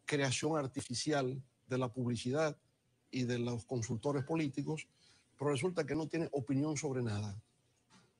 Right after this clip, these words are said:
Ustedes lo invitan acá y no viene a la invitación que ustedes le hagan. Ustedes le preguntan sobre educación y no tiene opinión sobre educación. Ni buena ni mala, no tiene.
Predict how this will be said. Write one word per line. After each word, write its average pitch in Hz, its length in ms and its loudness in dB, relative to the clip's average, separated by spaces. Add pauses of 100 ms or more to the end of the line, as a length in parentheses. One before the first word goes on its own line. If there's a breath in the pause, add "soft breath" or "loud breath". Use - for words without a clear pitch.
(120)
Ustedes 151 320 0
lo 156 100 2
invitan 160 400 0
acá 156 260 0
y 135 120 0
no 143 100 2
viene 135 300 2
a - 20 -2
la 127 80 -2
invitación 123 480 -4
que 117 80 -8
ustedes 117 240 -6
le 113 80 -4
hagan. 110 260 -8
Ustedes 127 240 -4
le 165 60 0
preguntan 160 440 2
sobre 151 200 0
educación 143 500 0
y 143 60 -4
no 143 140 0
tiene 147 180 0
opinión 147 300 0
sobre 120 180 -4
educación. 110 420 -10 (540 loud breath)
Ni 156 80 2
buena 190 240 4
ni 170 100 4
mala, 151 320 0
no 156 140 -6
tiene. 165 400 0